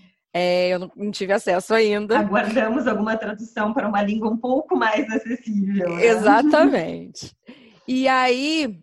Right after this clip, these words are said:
Speaker 1: o que acontece é que, assim, ne-, nesse, nesse, nesse descobrir em Ralênia, em tudo isso, eu me frustrei muito, porque eu via os meus irmãos de coven, que receberam deuses muito mais acessíveis,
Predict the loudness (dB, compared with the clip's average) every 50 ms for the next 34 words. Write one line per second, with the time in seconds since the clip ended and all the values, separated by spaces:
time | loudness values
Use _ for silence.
0 | _ _ _ _ _ _ _ _ _ _ _ _ _ _ _ _ -20 -8 -4 -4
1 | -4 -4 -4 -10 -10 -6 -4 -2 -2 -2 -2 -4 -6 -10 -10 -10 -6 -4 -4 -4
2 | -4 -6 -8 -8 -6 -6 -6 -4 -6 -4 -4 -4 -4 -4 -4 -4 -4 -6 -4 -4
3 | -4 -6 -6 -8 -8 -8 -8 -6 -4 -4 -4 -4 -2 -2 -2 -4 -4 -6 -10 -18
4 | -20 _ -6 -4 -4 -4 -4 -6 -14 -16 -14 -12 -10 -8 -6 -4 -4 -4 -6 -6
5 | -6 -6 -6 -6 -8 -8 -10 -10 -12 -12 -12 -12 -12 -12 -12 -14 -16 -18 _ -16
6 | -14 -14 -12 -12 -12 -10 -10 -8 -10 -10 -12 -14 -16 -18 -18 -18 -18 _ _ _
7 | _ _ _ _ _ -4 -4 -2 -4 -4 -10 -12 -14 -14 -14 -12 -8 -6 -4 -4
8 | -4 -4 -4 -4 -4 -4 -6 -6 -8 -10 -10 -14 -16 -20 -20 _ -16 -16 -16 _
9 | -6 -4 -2 -2 0 -2 -2 -4 -4 -4 -2 -2 -2 -2 -4 -8 -8 -6 -4 -4
10 | -4 -4 -6 -8 -10 -10 -10 -8 -6 -6 -8 -8 -12 -16 -14 -10 -10 -8 -8 -8
11 | -8 -8 -8 -10 -12 -14 -16 -18 -18 _ -6 -4 -2 -2 -2 -2 -4 -6 -10 -12
12 | -14 -14 _ _ _ _ _ _ _ _ _ _ _ _ -6 -4 -2 -2 -2 -4
13 | -6 -6 -6 -6 -6 -8 -10 -10 -10 -10 -10 -12 -12 -12 -8 -8 -6 -6 -4 -4
14 | -4 -2 -4 -4 -6 -10 -16 -16 -16 -14 -10 -8 -6 -6 -6 -6 -6 -8 -10 -10
15 | -12 -14 -18